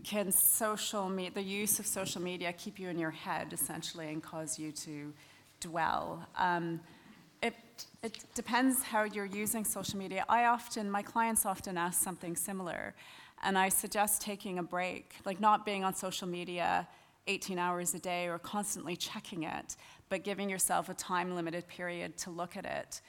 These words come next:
um, and taking it with a pinch of salt, uh, is really obviously very important. Um, but I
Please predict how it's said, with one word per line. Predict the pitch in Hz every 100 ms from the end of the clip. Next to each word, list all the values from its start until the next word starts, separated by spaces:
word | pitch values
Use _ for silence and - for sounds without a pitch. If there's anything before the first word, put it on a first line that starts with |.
| - - - -
um, | - 175 170 165 165 - -
and | 185
taking | 175 214 247 240
it | -
with | 202 180
a |
pinch | - 190 180
of | 185
salt, | - 180 180 160 - - - - - - - _ _
uh, | 175 165 160 -
is | 175 -
really | 180 175 170 165
obviously | 175 175 - 175 165
very | 170 165 170
important. | 156 - 175 - - - - - - - - -
Um, | 175 175
but | 175 190
I | 190 190